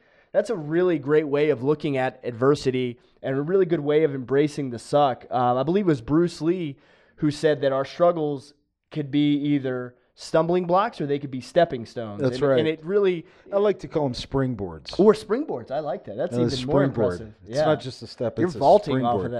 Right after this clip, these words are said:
Speaker 1: that thing.
Speaker 2: I'm vaulting.
Speaker 1: Dang.
Speaker 2: I'm
Speaker 1: Jeff
Speaker 2: doing a
Speaker 1: doesn't mess
Speaker 2: flip off
Speaker 1: around.
Speaker 2: that thing. Super
Speaker 1: Yeah.
Speaker 2: ninja.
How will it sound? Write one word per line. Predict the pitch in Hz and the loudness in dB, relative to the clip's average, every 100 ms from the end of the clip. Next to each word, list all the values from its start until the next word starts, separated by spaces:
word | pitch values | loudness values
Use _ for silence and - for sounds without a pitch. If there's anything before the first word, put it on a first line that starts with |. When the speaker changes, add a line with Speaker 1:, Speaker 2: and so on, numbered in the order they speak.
| 113 | -6
Speaker 1:
that | |
thing. | 113 | 0
Speaker 2:
I'm | - - | 0 2
vaulting. | 139 175 - 117 95 | 4 4 2 -12 -12
Speaker 1:
Dang. | 131 165 185 143 110 _ _ _ | 0 2 2 0 -12 _ _ _
Speaker 2:
I'm | 143 | -10
Speaker 1:
Jeff | 160 | -2
Speaker 2:
doing | 202 175 | 0 0
a | |
Speaker 1:
doesn't | 139 131 | -2 0
mess | |
Speaker 2:
flip | 180 151 | 2 2
off | 131 | 0
Speaker 1:
around. | 156 139 | -2 0
Speaker 2:
that | 123 - | -2 -4
thing. | 104 90 - _ _ _ _ _ | -10 -12 -20 _ _ _ _ _
Super | - 135 | -2 2
Speaker 1:
Yeah. | 123 113 | 2 0
Speaker 2:
ninja. | 123 92 | -6 -14